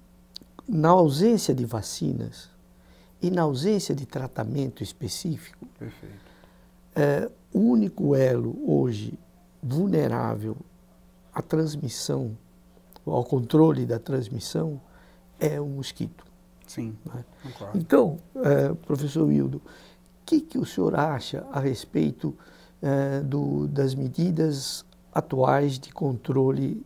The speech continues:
Speaker 1: desse mosquito?
Speaker 2: Primeiro, as a, a atuação tradicional, governamental, de, com a sua batalha de agentes de endemias para tentar reduzir o nível de reservatórios disponíveis para, com isso, favorecer a redução da infestação.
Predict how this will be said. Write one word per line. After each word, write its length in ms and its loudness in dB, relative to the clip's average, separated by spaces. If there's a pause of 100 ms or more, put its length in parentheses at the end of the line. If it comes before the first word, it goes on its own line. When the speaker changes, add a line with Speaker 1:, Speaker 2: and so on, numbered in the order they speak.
(180)
Speaker 1:
desse 320 0
mosquito? 560 -10 (880)
Speaker 2:
Primeiro, 440 8
as 120 4
a, 80 2 (240)
a 140 6
atuação 460 0
tradicional, 760 0
governamental, 880 0 (580)
de, 440 0
com 340 6
a 320 0
sua 160 -4
batalha 560 8
de 100 2
agentes 520 2
de 80 -2
endemias 520 0
para 140 -4
tentar 340 -2
reduzir 760 0 (320)
o 80 4
nível 480 0
de 60 2
reservatórios 760 0
disponíveis 720 -4
para, 280 -2 (360)
com 100 8
isso, 200 6
favorecer 520 0
a 60 4
redução 260 -2
da 60 -4
infestação. 560 -6